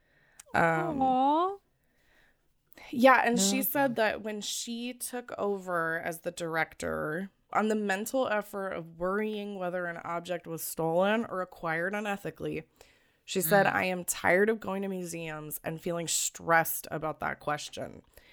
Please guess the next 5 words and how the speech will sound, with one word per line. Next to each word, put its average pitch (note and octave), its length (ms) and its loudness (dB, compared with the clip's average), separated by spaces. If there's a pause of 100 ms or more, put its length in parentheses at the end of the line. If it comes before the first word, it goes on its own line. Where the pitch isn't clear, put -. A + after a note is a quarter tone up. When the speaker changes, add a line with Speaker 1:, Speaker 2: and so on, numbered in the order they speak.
(260)
Speaker 1:
So F#3 600 8
Speaker 2:
Aw. F3+ 300 -4 (680)
Speaker 1:
in A3+ 220 4
conjunction C#4 1400 -2 (220)
with, F#3 760 2